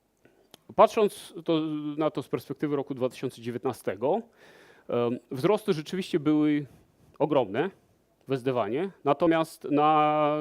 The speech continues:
trzeci kwartał zeszłego roku według I H S Markit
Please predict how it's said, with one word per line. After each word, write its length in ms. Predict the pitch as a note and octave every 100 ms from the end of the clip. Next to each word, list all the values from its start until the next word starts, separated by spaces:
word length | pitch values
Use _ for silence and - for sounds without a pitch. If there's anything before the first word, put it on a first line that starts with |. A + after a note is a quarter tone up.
| C#3+
trzeci 340 | - A3+ A#3 F3+
kwartał 540 | D#3+ D#3+ - D#3+ D#3
zeszłego 340 | C3 E3 D#3
roku 340 | A#2+ G#2+ B2+ F#3+ _ _ _ - - _ _ _ A#2
według 280 | C3 C3+ C#3
I 20 |
H 180 | C#3 E3
S 120 | -
Markit 480 | C3 - D3 -